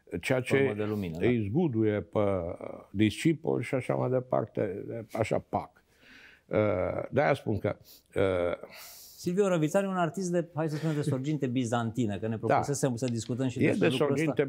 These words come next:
Speaker 1: bizantină. Și atunci el și-a propus, la un moment dat, și și-a dorit de o viață. A, a făcut, a făcut mozaici, a făcut instalații, a făcut tot felul de lucruri, a explorat zona asta cu putere.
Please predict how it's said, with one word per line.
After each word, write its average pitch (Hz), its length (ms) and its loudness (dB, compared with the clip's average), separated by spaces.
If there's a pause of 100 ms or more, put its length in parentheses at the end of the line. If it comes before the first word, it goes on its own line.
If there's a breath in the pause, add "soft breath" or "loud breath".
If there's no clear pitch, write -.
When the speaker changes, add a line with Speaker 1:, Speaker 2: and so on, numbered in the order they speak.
Speaker 1:
bizantină. 120 520 0
Și - 100 -6
atunci 233 300 0
el 247 160 2
și-a 196 200 0
propus, - 560 -2
la 117 80 0
un 110 60 0
moment 110 200 0
dat, 143 80 -6
și - 80 -8
și-a 104 180 -2
dorit 113 320 -2
de 113 60 0
o 107 80 2
viață. 85 500 -6 (140)
A, 156 240 0
a 220 40 2
făcut, 233 380 0 (320 loud breath)
a - 80 -20
făcut 214 220 2
mozaici, 110 580 2
a 120 80 2
făcut 123 260 -2
instalații, 104 840 0 (180 loud breath)
a 123 120 -2
făcut 165 280 0
tot 180 180 0
felul 160 220 2
de 127 80 0
lucruri, 107 400 0
a - 40 4
explorat 127 440 0
zona 139 320 -2
asta 110 220 -2
cu - 140 -10
putere. 101 540 -4